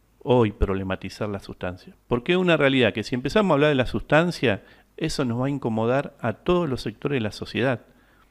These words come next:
Porque esto atraviesa a todos los sectores de la sociedad.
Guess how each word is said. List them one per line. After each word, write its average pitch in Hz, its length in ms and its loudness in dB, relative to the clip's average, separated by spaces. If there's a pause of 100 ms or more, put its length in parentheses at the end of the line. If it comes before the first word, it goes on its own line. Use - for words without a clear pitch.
(760)
Porque 151 380 0
esto 156 200 0
atraviesa 151 800 0 (500)
a 113 140 -4
todos 185 400 2
los 110 140 -2
sectores 95 340 -6
de 90 80 -10
la 80 40 -12
sociedad. - 380 -16